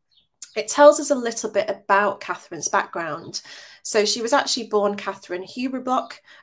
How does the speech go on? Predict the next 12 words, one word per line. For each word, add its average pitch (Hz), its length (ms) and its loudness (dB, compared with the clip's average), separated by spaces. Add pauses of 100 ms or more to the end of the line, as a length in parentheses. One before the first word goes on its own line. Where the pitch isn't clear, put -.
around 196 280 -2
fifteen 202 480 -4
sixty-five 190 840 -2
to - 200 -10
Dutch - 300 -4
parents 175 600 -2
Giles 214 640 0 (420)
and 185 460 -4
Catherine, 170 720 -6 (140)
who 190 160 -4
were 190 80 -4
from 175 420 -6